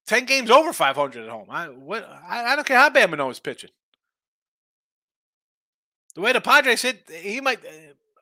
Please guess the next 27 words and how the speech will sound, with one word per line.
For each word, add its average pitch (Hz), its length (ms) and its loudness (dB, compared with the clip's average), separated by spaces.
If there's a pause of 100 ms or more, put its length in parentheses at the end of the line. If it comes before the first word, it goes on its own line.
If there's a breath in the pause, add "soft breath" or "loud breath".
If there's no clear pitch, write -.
(140)
uh, 151 80 -20 (340 soft breath)
against 254 320 0
another 277 200 4
team, 277 240 -6
he 233 80 -6
might 269 220 0
give 262 120 -4
up 247 120 -2
six. - 280 -4
Against 196 180 -6
the 196 40 -14
Padres, 208 320 2
he 196 60 -10
might 214 120 -4
give 196 120 -4
up 190 140 0
two 185 280 -4
because 135 240 -16
that's 160 160 -8
how 156 80 -4
bad 135 160 -4
the - 60 -20
Padres 107 320 -12
have 101 60 -20
been 110 120 -18
all 95 140 -20
year. 90 160 -20